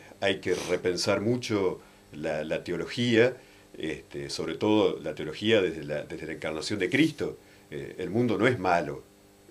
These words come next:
este, si Cristo lo, lo asumió justamente para redimirlo. El cuerpo no es malo, si Cristo asumió justamente el cuerpo.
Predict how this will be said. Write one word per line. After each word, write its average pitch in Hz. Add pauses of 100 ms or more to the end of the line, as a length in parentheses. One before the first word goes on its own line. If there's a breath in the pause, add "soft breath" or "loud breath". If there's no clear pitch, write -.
este, 67
si 80
Cristo 95
lo, 82
lo 80
asumió 92
justamente 87
para 78
redimirlo. 92 (340 loud breath)
El -
cuerpo 113
no 117
es 117
malo, 95 (260)
si -
Cristo 90
asumió 82
justamente 85 (320 loud breath)
el 80
cuerpo. 85